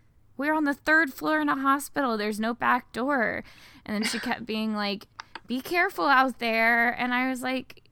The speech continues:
"I'm the most careful person ever. I have the most anxiety." It's just, like,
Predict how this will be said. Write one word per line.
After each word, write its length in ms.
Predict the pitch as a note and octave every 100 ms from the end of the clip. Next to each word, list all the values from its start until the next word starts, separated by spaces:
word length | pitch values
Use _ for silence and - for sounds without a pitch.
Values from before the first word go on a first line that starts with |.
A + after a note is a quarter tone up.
| - C#4 - _ C#4+
"I'm 180 | D#4+
the 80 | F#4+
most 260 | F4+ E4+ -
careful 440 | - D4+ D#4+ F4
person 440 | - E4 D#4 C#4+ -
ever. 360 | C4 C#4 D4 A#3+
I 60 |
have 160 | A#3+ A#3+
the 60 | B3
most 460 | A3+ G3+ B3 -
anxiety." 760 | B3+ B3 G#3+ G#3+ B3+ C4 G3 F#3
It's 240 | - G#3+ -
just, 140 | C4
like, 240 | D4+ -